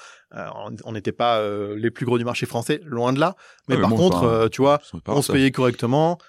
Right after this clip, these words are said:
Speaker 1: Euh, je travaillais un jour et demi par semaine, donc, euh,
Speaker 2: C'était
Speaker 1: c'était
Speaker 2: bien, ah ouais.
Speaker 1: ouais, c'était très tranquille. Euh, j'aurais certainement pas dû, tu vois, de base, arrêter ça.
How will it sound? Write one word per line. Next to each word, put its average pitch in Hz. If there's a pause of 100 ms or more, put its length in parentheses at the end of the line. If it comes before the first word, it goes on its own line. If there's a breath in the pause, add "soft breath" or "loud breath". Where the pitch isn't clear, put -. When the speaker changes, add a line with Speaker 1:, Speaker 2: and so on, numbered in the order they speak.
(180 soft breath)
Speaker 1:
Euh, 110
je -
travaillais 127
un 131
jour 123
et -
demi 123
par 127
semaine, 156
donc, 113
euh, 113
Speaker 2:
C'était 110 (140)
Speaker 1:
c'était -
Speaker 2:
bien, 185
ah 147
ouais. 156
Speaker 1:
ouais, 160
c'était 135
très 127
tranquille. 147 (360 soft breath)
Euh, 110
j'aurais 123
certainement 139
pas 139
dû, 156
tu -
vois, 135
de 123
base, 131 (400 soft breath)
arrêter 127
ça. 143